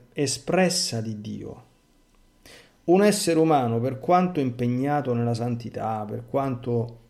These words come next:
apparentemente inconsapevole di peccato alcuno, non può essere certo di stare in grazia di Dio.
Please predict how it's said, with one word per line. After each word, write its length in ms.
apparentemente 1200
inconsapevole 960
di 120
peccato 440
alcuno, 600
non 340
può 280
essere 420
certo 340
di 100
stare 260
in 80
grazia 340
di 160
Dio. 260